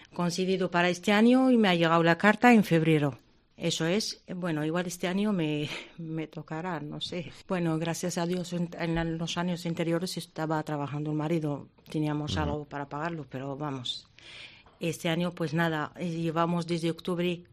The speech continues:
Speaker 1: con esa cantidad de seiscientos cincuenta por ahí, entre los dos, y,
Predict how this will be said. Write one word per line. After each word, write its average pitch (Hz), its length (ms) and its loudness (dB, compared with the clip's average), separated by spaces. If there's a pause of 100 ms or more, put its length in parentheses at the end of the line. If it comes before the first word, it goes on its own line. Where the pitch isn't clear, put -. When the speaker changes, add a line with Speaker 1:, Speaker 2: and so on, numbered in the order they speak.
Speaker 1:
con 156 160 -4
esa 160 220 -4
cantidad 151 580 -6
de 147 160 -6
seiscientos 151 680 -6
cincuenta 147 520 -6
por 147 200 -6
ahí, 185 440 -2
entre 151 300 -6
los 139 180 -6
dos, 170 360 -4
y, 139 520 -8